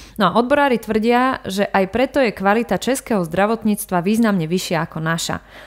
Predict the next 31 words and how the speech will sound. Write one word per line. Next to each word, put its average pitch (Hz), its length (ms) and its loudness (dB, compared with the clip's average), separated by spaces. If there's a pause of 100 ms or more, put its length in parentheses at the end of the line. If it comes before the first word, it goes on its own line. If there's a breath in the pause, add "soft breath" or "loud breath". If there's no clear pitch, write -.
(100)
A 175 80 -6
tiež 269 240 2
zaznieva, 240 560 2
že 202 160 -2
ak 185 160 -2
platy 214 320 0
nebudeme 185 400 -2
zvyšovať, 226 640 -2 (240 loud breath)
nebude 214 400 2
čím 196 160 0
konkurovať 196 1040 0
tomu, 208 320 4
aby 180 160 0
naši 180 320 -2
lekári 180 400 0
a 160 80 -2
sestry 185 400 -4
neodchádzali 180 720 -2
do 180 160 0
Čiech, 262 400 -2 (240 loud breath)
respektíve 208 960 0 (240 loud breath)
nebude 226 320 2
to 220 160 -2
motivácia, 190 640 -2
aby 185 160 2
k - 160 -4
nám 220 480 2 (160 loud breath)
prichádzali 190 560 0
napríklad 170 560 -6
ukrajinskí 170 560 -6
zdravotníci. 165 720 -4